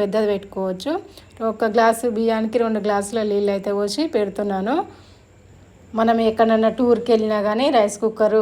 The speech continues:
కొన్ని రెండు గిన్నెలు అట్లా తీసుకెళ్తే చిన్నపిల్లలు ఉన్న వాళ్ళకి ఉగ్గు అట్లా వేసి పెట్టుకోవచ్చు.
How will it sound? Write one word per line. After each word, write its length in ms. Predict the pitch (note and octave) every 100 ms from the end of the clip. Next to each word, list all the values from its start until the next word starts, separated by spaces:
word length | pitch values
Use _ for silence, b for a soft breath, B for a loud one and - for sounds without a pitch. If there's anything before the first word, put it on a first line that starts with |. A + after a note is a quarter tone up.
| G#3+
కొన్ని 240 | G#3 G#3 G3+
రెండు 180 | G3+ G3+ G3
గిన్నెలు 260 | G3+ G3+ G#3
అట్లా 140 | G3+
తీసుకెళ్తే 600 | G3+ G#3+ G#3+ - F#3+ G#3 C4+ D#4+
చిన్నపిల్లలు 540 | A3+ G3+ F#3+ G#3 G3+ F#3+
ఉన్న 140 | G3+ F#3+
వాళ్ళకి 340 | F#3+ F#3 B3 A#3
ఉగ్గు 280 | F#3 F3+ G3+ G3+
అట్లా 180 | G3+ G3
వేసి 260 | F#3 G3 F#3+
పెట్టుకోవచ్చు. 680 | G3 F#3 - F#3 F3+ F3+